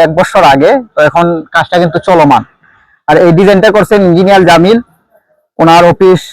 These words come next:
সিলেট এই শাহিদগা, অনেকেই জানেন বা আমার ভিডিও থেকে অনেকে জানছেন। তো একটা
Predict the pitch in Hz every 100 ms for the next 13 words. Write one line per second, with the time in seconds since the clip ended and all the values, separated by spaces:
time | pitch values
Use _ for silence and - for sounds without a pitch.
0 | - 190 170 165 - _ _ _ _ _
1 | _ _ - 156 160 147 147 143 - -
2 | 165 185 165 185 214 220 - 151 151 175
3 | 160 151 151 165 156 147 151 147 156 160
4 | 156 156 160 151 151 143 139 160 - _
5 | _ _ _ _ _ _ - 175